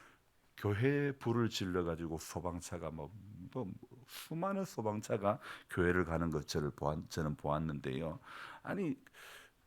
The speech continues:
같이 예배드리고 같이 은혜 받고 그러다가 생각이 다르고 그래서 싸움이 나면 이게 뭐, 너무 극단적으로 가는 거예요. 하나님은 관계가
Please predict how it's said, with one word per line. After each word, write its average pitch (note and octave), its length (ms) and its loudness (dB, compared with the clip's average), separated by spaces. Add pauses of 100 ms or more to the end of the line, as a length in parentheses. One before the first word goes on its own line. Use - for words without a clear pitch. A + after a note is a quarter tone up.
(220)
같이 D#3+ 800 4
예배드리고 G#2+ 1040 2
같이 - 580 -2
은혜 F#2+ 300 4
받고 - 440 -6
그러다가 G2 760 -6 (540)
생각이 E3 640 2
다르고 F#2 520 2
그래서 F#2 320 0
싸움이 F2 520 0
나면 D#2+ 520 -4 (280)
이게 E3 540 -2 (600)
뭐, C3 220 2 (120)
너무 D#4 640 10
극단적으로 A2+ 760 6
가는 D#2 360 0
거예요. D2+ 200 -4 (440)
하나님은 F2 640 4
관계가 A2+ 520 -2